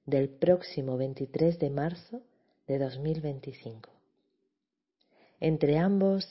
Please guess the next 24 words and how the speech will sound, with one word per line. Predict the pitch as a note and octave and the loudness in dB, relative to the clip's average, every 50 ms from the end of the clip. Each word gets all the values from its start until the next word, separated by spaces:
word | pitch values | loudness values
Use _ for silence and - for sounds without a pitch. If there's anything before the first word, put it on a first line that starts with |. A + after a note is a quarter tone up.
| - | -6
eventos | - C#3+ C#3+ D#3+ D#3+ E3 D#3+ D#3 D3+ C#3+ | -4 0 2 2 2 2 2 0 -2 -4
similares | - - D3 C#3 C#3 C#3 C#3 C#3+ D#3 E3+ F3 E3 D#3+ D3+ D#3+ D#3+ - _ _ - - - _ _ | -4 -6 -6 -4 -4 -2 -4 -4 -4 -4 -4 -4 -6 -6 -8 -10 -14 _ _ -20 -20 -20 _ _
hay | - C3+ C3+ C#3+ | -6 -4 -2 0
una | C#3+ C#3 B2+ B2+ B2+ - | 0 -2 -2 -4 -4 -2
temporalidad | - F3 G3+ G#3+ G#3+ G#3 - F#3 E3+ E3+ D#3+ D#3 D#3+ D3+ E3 F3 F#3+ G3+ G3+ - - | 2 2 2 2 0 0 0 0 0 2 0 0 -2 0 0 0 -2 -2 -4 -8 -2
de | D3+ D3 C#3+ D3 | 0 0 0 0
quinientos | - D3 D3 D3+ D#3 F3 F#3+ G3+ G#3 G#3 - A3+ A#3 A#3 - _ _ _ _ _ _ _ _ _ | 0 0 0 4 4 4 4 4 2 -2 -6 -8 -8 -8 -10 _ _ _ _ _ _ _ _ _
ochenta | - C3+ C3 - C#3 C3 C3 - | -4 -4 -4 -4 -6 -6 -6 -6
y | - | -6
cuatro | - - D3 C#3+ C#3 - C#3+ C3 | -4 -2 -2 -2 -2 -4 -4 -4
días, | C3 C3 B2+ B2+ B2+ - _ _ _ _ _ _ _ _ _ _ _ _ _ _ _ _ _ _ _ _ _ | -4 -6 -8 -10 -12 -16 _ _ _ _ _ _ _ _ _ _ _ _ _ _ _ _ _ _ _ _ _
y | - - C#3+ C#3+ C#3+ | -6 -2 2 4 4
este | C#3 C#3 - - B2+ A#2+ | 4 2 0 -6 -8 -8
tiempo | - - - D#3+ D#3+ E3+ F3 F3 E3+ E3 E3 - E3+ F3 G3 G3+ | -8 -2 2 6 8 10 8 8 6 4 0 -4 -6 -6 -4 -4
y | F3 F3+ | -2 -2
espacio | F#3+ G3 - - - D3 C#3+ - - - - E3+ F3+ F#3+ - _ _ _ _ _ _ _ | -2 -2 -4 -4 -4 -4 -4 -6 -8 -14 -12 -10 -10 -10 -12 _ _ _ _ _ _ _
se | - - - C#3 | -8 -6 -4 -2
conoce | - C#3+ C3+ C#3+ D#3+ D#3+ - - F#3 | -2 -2 -2 0 -2 -4 -4 -6 -6
como | F3+ - D3 C3+ C3+ | -6 -6 -6 -6 -4
el | B2+ B2+ B2 - - - | -6 -6 -8 -10 -8 0
ciclo | - G#3 G3+ G3+ - G3 G3 G#3 G#3+ G#3 - - - - | 2 2 2 2 0 0 0 0 0 0 -4 -8 -14 -20
sinódico | - - - - C3+ C3+ C#3+ D#3 D#3+ E3 D#3+ D#3 D#3 - - C#3 | -20 -18 -12 -8 -6 -2 0 2 2 4 2 2 -2 -4 -6 -6
de | B2 A#2 A2+ | -6 -6 -6
Venus. | - B2 A#2 A#2 B2 C3 - - - - | -8 -10 -10 -12 -14 -16 -18 -20 -20 -20